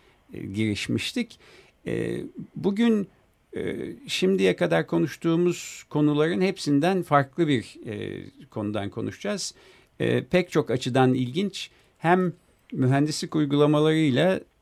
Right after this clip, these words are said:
nörobilim uygulamalarının, e, bir arada, e, ne kadar etkileyici, e, projeler üretebildiğini,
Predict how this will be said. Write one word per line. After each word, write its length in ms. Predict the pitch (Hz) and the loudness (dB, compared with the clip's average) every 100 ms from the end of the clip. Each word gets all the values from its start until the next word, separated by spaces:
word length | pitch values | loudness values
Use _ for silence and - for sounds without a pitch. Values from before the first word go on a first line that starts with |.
| _ _ | _ _
nörobilim 640 | 120 139 165 143 120 117 | 2 6 6 6 4 4
uygulamalarının, 1000 | 113 113 117 113 113 113 107 135 170 170 - | 2 2 2 4 4 4 2 2 2 0 -4
e, 360 | 127 120 113 113 | -6 -2 -4 -4
bir 360 | 131 117 135 165 | -8 -4 2 4
arada, 540 | 143 110 120 170 170 - _ _ _ - | 6 4 2 0 -2 -10 _ _ _ -16
e, 40 | - | -6
ne 140 | 143 | -4
kadar 240 | 143 135 156 | 0 2 4
etkileyici, 840 | 147 135 - 135 139 131 147 143 - | 2 -2 -2 4 4 4 2 -2 -4
e, 400 | 117 104 - 101 | -6 -4 -4 -8
projeler 540 | - 123 127 131 123 | -6 0 4 4 4
üretebildiğini, 1080 | 127 120 113 117 117 113 110 120 117 127 120 | 2 0 0 -2 -4 -4 -2 2 4 4 2